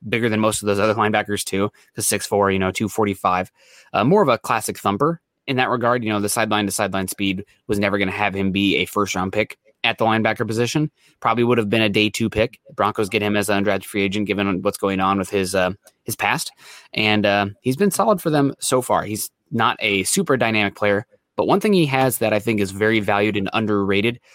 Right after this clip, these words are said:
especially in this defense where you're not asking them to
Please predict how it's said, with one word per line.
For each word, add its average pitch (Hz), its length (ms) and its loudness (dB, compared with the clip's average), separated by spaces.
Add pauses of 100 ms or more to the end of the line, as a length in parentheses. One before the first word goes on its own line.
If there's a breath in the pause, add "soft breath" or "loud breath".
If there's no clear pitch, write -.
especially 117 580 0
in 101 460 -2
this 139 240 0
defense 131 520 0
where 110 200 2
you're 104 160 0
not 113 100 0
asking 110 300 -2
them 110 200 2
to 98 300 0